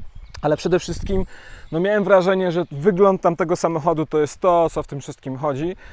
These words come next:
że te zwykłe wersje Isuzu D-Maxa tak dobrze nie wyglądają. E, otóż okazuje się, że całkiem nieźle w takiej specyfikacji, w najwyższej wersji wyposażeniowej, na takich czarnych kołach, e, z takim oto akcesoryjnym tutaj zamykaniem klapy.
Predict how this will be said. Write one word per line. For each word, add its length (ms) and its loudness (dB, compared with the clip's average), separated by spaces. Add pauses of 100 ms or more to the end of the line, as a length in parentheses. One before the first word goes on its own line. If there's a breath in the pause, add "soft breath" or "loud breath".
(240 loud breath)
że 100 -6
te 120 -2
zwykłe 400 4
wersje 400 4
Isuzu 260 -2
D-Maxa 440 0
tak 140 -2
dobrze 280 2
nie 100 4
wyglądają. 600 2 (420 loud breath)
E, 200 0
otóż 300 0
okazuje 420 0
się, 100 -6
że 260 2 (160)
całkiem 400 0
nieźle 280 0
w 40 -4
takiej 220 -4
specyfikacji, 840 -2 (240 loud breath)
w 40 -12
najwyższej 540 2
wersji 320 0
wyposażeniowej, 760 -4
na 80 -4
takich 260 -10
czarnych 420 0
kołach, 440 0 (380 loud breath)
e, 280 -2
z 60 -16
takim 300 -4
oto 180 0
akcesoryjnym 720 -2
tutaj 340 -4
zamykaniem 720 2
klapy. 480 4